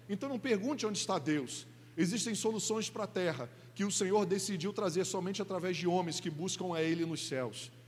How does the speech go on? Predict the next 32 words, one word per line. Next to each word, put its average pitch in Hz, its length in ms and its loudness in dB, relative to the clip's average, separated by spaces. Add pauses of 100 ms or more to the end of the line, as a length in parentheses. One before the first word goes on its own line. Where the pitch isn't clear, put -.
(140)
E 190 80 2
agora 208 240 4
depende 202 360 2
de 202 80 -6
você, 208 420 -2 (540)
depende 196 340 4
da 202 80 2
sua 214 160 0
entrega, 180 480 2 (220)
e 190 80 6
Ele 220 160 6
nos 196 200 0
deu 202 140 6
o 202 40 0
poder 190 360 4
do 175 100 0
Espírito 185 520 0
Santo. 151 440 -2 (180)
Porque, 220 180 4
sabe, 196 400 4
existe 180 320 4
uma 220 120 4
coisa 214 240 2
que 220 120 -2
os 147 240 2
homens 175 400 6
não 240 120 8
toleram, 170 480 4 (600)
que 214 120 2
Satanás 214 500 2
não 247 160 4
tolera: 180 500 4